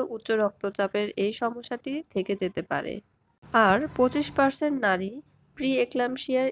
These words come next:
এই সমস্যাটি পরবর্তী গর্ভাবস্থায় পুনরায় দেখা দিতে পারে। আর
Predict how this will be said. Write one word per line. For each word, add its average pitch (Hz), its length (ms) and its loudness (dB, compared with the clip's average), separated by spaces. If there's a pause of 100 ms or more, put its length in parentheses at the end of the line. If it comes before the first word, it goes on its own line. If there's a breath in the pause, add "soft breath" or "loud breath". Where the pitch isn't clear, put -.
এই 202 160 0
সমস্যাটি 214 720 -4 (400)
পরবর্তী 262 560 4
গর্ভাবস্থায় 208 800 2
পুনরায় 247 520 -2
দেখা 202 300 0
দিতে 185 240 -2
পারে। 131 300 -4 (760)
আর 202 120 4